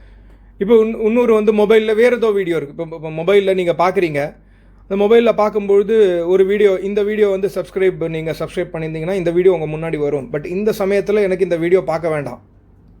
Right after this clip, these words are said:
இந்த சமயத்துல எனக்கு வேற ஏதோ பார்க்கணும்னு தோணுச்சுன்னு வச்சுங்களேன், அப்பயும் இது, இதே ஃபார்முலா தான். நமக்கு முன்னாடி என்ன இருக்கு? ஸ்ரேயம் இருக்கு, பிரேயம் இருக்கு.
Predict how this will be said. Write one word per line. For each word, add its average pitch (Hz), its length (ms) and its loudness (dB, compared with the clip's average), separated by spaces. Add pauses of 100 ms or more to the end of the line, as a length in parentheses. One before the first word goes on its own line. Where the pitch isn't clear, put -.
(340)
இந்த 165 240 -2
சமயத்துல 165 520 0
எனக்கு 156 220 -4
வேற 190 240 2
ஏதோ 208 160 2
பார்க்கணும்னு 175 540 -2
தோணுச்சுன்னு 165 260 -8
வச்சுங்களேன், 185 300 -6
அப்பயும் 240 280 0
இது, 190 260 2
இதே 185 260 2
ஃபார்முலா 151 400 -2
தான். 135 220 -10 (480)
நமக்கு 165 280 0
முன்னாடி 208 220 0
என்ன 196 180 4
இருக்கு? 190 260 -2 (140)
ஸ்ரேயம் 214 300 4
இருக்கு, 220 260 -2
பிரேயம் 165 340 -6
இருக்கு. 135 240 -10